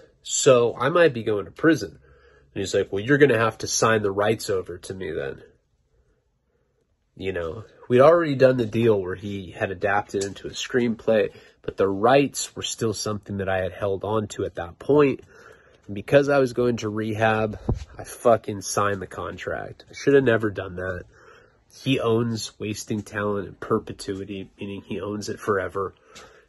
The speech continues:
And I just signed a pretty fucked up deal because I was desperate and I, I thought I was, I might be going to prison. Okay, so just so you know all these things.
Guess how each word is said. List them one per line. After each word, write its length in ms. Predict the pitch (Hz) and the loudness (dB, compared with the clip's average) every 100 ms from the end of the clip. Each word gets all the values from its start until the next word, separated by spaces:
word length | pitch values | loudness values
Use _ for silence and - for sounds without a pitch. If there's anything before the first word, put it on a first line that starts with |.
| _ - | _ 0
And 300 | 113 107 104 | 2 4 2
I 80 | 113 | -2
just 260 | 117 135 - | -2 -2 0
signed 240 | 117 110 | 0 0
a 60 | 107 | -4
pretty 240 | 113 107 | -8 -8
fucked 380 | - 110 - - | -4 -4 -4 -6
up 120 | 101 | -6
deal 240 | 107 104 | -6 -6
because 320 | 101 - 104 95 | -6 -10 -10 -8
I 60 | |
was 140 | 98 95 | -8 -6
desperate 640 | 104 101 - - 104 98 | -2 -2 -2 -6 -4 -4
and 100 | 104 | -6
I, 240 | 101 95 104 | -8 -8 -10
I 40 | |
thought 220 | - 101 | -6 -4
I 100 | 95 | -4
was, 260 | 95 98 - _ _ _ _ - | -6 -10 -16 _ _ _ _ -4
I 100 | 123 | 2
might 240 | 143 131 | 4 4
be 140 | 120 | 0
going 240 | 117 113 98 | -2 0 0
to 60 | |
prison. 440 | - 104 92 95 - _ - _ _ _ _ _ _ _ _ - | -4 -6 -6 -12 -18 _ -20 _ _ _ _ _ _ _ _ 2
Okay, 320 | 117 - - - - - _ _ | 2 2 -6 -8 -20 -20 _ _
so 160 | - 120 | -10 -8
just 380 | 113 165 156 | 2 4 4
so 80 | - | 2
you 140 | 139 120 | 2 2
know 160 | 98 | -2
all 160 | 92 87 | -4 -8
these 220 | - - | -10 -14
things. 420 | - 64 - - | -14 -18 -20 -20